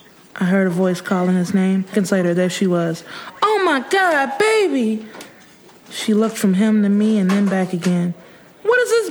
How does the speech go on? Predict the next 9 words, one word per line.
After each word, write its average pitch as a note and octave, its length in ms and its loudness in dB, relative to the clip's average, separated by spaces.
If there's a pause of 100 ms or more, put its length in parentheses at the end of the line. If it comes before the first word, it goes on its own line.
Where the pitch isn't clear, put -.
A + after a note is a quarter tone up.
bitch C#4 260 0
doing A3+ 300 2
here?" F#3 420 -2 (580)
"Bitch? F3+ 640 -2 (1000)
Who F4+ 140 2
you F#4+ 140 0
calling C4+ 320 0
a D#3+ 60 0
bitch?" E3+ 560 -4